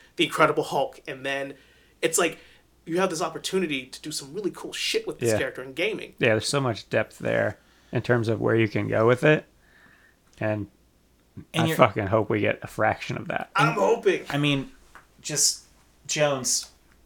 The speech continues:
Speaker 3: I will buy your game, sir.
Speaker 1: <laughs> Thank you.
Speaker 3: Um,
Speaker 1: I think it'd be great. That'd be
Speaker 3: well,
Speaker 1: such fun.
Speaker 3: because also you'd be having an X-Men game without the X-Men,
Speaker 1: Mm-hmm.
Speaker 3: which, which would be fantastic because so many, and I know you guys have 'em on your list, we'll talk about 'em.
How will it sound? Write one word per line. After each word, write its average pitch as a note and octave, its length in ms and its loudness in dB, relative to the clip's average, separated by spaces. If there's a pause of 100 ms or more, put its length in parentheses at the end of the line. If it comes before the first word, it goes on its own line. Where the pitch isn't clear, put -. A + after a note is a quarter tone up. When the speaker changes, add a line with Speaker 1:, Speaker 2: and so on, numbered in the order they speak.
(720)
Speaker 3:
I C#3+ 120 10
will C#3 140 6
buy C#3+ 200 10
your C3+ 140 8
game, B2 300 4
sir. G2 200 8
Speaker 1:
<laughs> - 100 12 (1040)
Thank F#4+ 220 0
you. - 60 -14 (680)
Speaker 3:
Um, C3+ 240 10
Speaker 1:
I A#2+ 60 8
think B3 100 6
it'd A#3+ 120 2
be A3+ 80 0
great. F#4+ 380 4
That'd B3 140 -4
be B3+ 40 0
Speaker 3:
well, G#3+ 180 8
Speaker 1:
such - 60 0
fun. F4 360 -2
Speaker 3:
because G3 380 0
also A3 360 4
you'd F#3+ 140 0
be F#3+ 80 4
having F#3+ 260 2
an D#3+ 60 -2
X-Men E3 360 -2
game C3+ 180 0
without B2 240 2
the C3 100 -2
X-Men, - 480 -2 (260)
Speaker 1:
Mm-hmm. D3+ 220 -10 (160)
Speaker 3:
which, - 680 0 (160)
which D#3 240 -2
would C#3 100 -6
be C#3 100 -2
fantastic D3 800 2
because A#2 540 0
so F3+ 260 6
many, E3 180 2
and C3+ 100 4
I C3+ 140 4
know D#3+ 140 4
you D#3 160 0
guys C3+ 240 8
have C3+ 140 8
'em B2 60 0
on A2+ 80 0
your G2+ 120 -2
list, B2 220 2
we'll G2+ 100 -6
talk D3 240 2
about G2+ 260 0
'em. F#2 160 -6